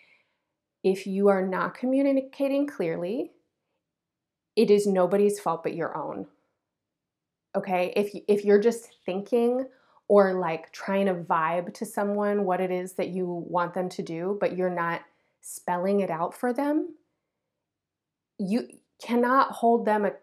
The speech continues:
like, responsible for it when they <laughs> don't do the thing that you want. You have got to give people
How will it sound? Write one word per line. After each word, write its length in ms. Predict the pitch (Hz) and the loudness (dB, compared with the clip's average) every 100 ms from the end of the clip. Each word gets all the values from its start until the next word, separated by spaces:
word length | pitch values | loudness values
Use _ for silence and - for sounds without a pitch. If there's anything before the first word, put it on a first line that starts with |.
| _ _ - | _ _ 0
like, 260 | 190 175 | 0 2
responsible 600 | 180 - 240 392 240 202 | -2 -2 -2 -2 -2 -2
for 280 | - 180 165 | -2 -4 -2
it 200 | 170 - | -2 -4
when 240 | 185 196 208 | -2 2 2
they 120 | 240 | 4
<laughs> 60 | 254 | 2
don't 260 | 233 190 | 2 0
do 220 | 175 208 | 0 0
the 180 | 214 180 | 0 0
thing 220 | 254 208 | 2 2
that 160 | 202 190 | 2 -2
you 140 | 190 175 | -4 -2
want. 360 | 175 165 - - - _ _ _ _ - - _ | -2 -2 -4 -14 -20 _ _ _ _ -20 -20 _
You 200 | 202 247 | 0 2
have 200 | 269 302 | 2 2
got 240 | 220 214 - | 4 2 2
to 120 | 254 | -2
give 260 | 240 233 - | 0 -4 -6
people 540 | 214 202 196 185 | -10 -4 -2 -4